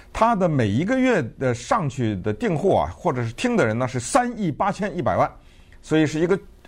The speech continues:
巨大的平台，在全世界一百八十个国家以上啊，都可以收听。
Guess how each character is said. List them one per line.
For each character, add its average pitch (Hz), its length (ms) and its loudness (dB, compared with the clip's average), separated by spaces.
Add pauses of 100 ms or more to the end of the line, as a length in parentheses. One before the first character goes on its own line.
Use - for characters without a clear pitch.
(100)
巨 294 220 2
大 135 200 0
的 107 200 -2
平 120 220 -4
台， 101 240 -4 (240)
在 165 180 2
全 175 260 0
世 220 100 -4
界 180 140 2
一 175 160 0
百 131 160 4
八 240 260 0
十 190 100 -2
个 156 220 -2 (320)
国 139 160 0
家 160 260 2
以 107 120 -6
上 - 180 -2
啊， 87 140 -8 (260)
都 190 160 2
可 143 160 0
以 107 140 2
收 151 220 0
听。 180 180 4